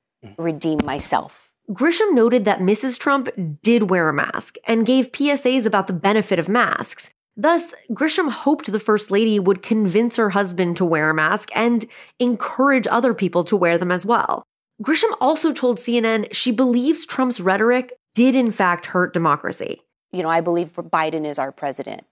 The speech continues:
Speaker 1: and I believe that the election was valid. And I think right now that is one of our biggest threats to democracy. We can't just stomp our feet and say, "Oh, no, you know, I didn't win this."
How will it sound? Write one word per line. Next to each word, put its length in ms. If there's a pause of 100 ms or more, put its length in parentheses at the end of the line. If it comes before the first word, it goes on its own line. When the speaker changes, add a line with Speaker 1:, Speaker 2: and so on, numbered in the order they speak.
Speaker 1:
and 160
I 180
believe 480
that 340
the 120
election 420
was 160
valid. 580
And 140
I 80
think 260
right 220
now 520 (260)
that 200
is 140
one 140
of 80
our 120
biggest 440
threats 260
to 120
democracy. 760 (280)
We 100
can't 500
just 360 (260)
stomp 420
our 100
feet 540 (280)
and 140
say, 300
"Oh, 180
no, 400
you 140
know, 100
I 140
didn't 200
win 260
this." 380